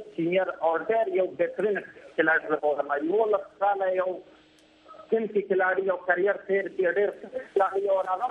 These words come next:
مسلسل واحده کھلاړي په افغانستان کې ډېر ټیم کې دی، داسې په افغانستان ټیم کې دی، دې ټیم کې باقي کھلاړیانو نسبت کې د کارکردګي، د اوسط، د رن چې دی، هغه له ټولو کھلاړیانو څخه بهتره دی. د ډېر ښایسته کرکټ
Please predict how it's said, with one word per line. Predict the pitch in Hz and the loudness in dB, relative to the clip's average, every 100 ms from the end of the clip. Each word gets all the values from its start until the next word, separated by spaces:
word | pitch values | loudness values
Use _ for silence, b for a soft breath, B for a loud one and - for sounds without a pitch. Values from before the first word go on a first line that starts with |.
| - | -4
مسلسل | - 208 214 - 311 254 - - - - - | 0 2 0 0 0 0 -6 -14 -20 -10 0
واحده | 170 262 302 | 2 4 2
کھلاړي | 285 240 233 | -2 0 0
په | 226 | 2
افغانستان | 208 208 208 202 220 | 0 0 -4 -2 -2
کې | 214 202 | -2 -2
ډېر | 208 226 - | 0 0 -2
ټیم | 220 214 | -6 -4
کې | - | -6
دی، | 170 226 233 | -2 0 2
داسې | 220 - 202 | 0 -2 -6
په | - | -2
افغانستان | 190 185 190 190 196 - 208 202 | 0 0 -2 -4 -4 0 0 0
ټیم | 208 202 | -4 -4
کې | 185 | -2
دی، | 196 196 - - 190 180 | -2 -2 -8 -2 -2 2
دې | 214 214 | 0 0
ټیم | 208 | -8
کې | - - | -14 -10
باقي | - - - | -8 -6 -4
کھلاړیانو | - 185 185 196 190 | 0 0 0 -2 -2
نسبت | 180 170 - 190 - | -2 -2 0 -2 0
کې | 180 | 0
د | 180 175 | 0 0
کارکردګي، | 175 165 175 151 170 185 185 175 | 0 0 -4 0 0 0 0 0
د | |
اوسط، | 190 190 - 160 175 - 185 - | 2 0 2 0 0 -2 -2 -2
د | 165 160 170 151 | -4 0 0 2
رن | 214 185 - B B | 0 -2 -12 B B
چې | - | -2
دی، | 185 | 0
هغه | - 175 185 202 | 0 0 2 0
له | 190 | 0
ټولو | 175 233 208 | 2 2 2
کھلاړیانو | 196 190 180 185 180 | 0 2 2 2 -2
څخه | 175 156 | -4 0
بهتره | 165 - 151 | 0 0 0
دی. | 160 165 | 0 0
د | 185 170 | 0 0
ډېر | 202 185 - | 0 0 0
ښایسته | 196 190 208 | 0 0 -2
کرکټ | 202 175 | -2 -2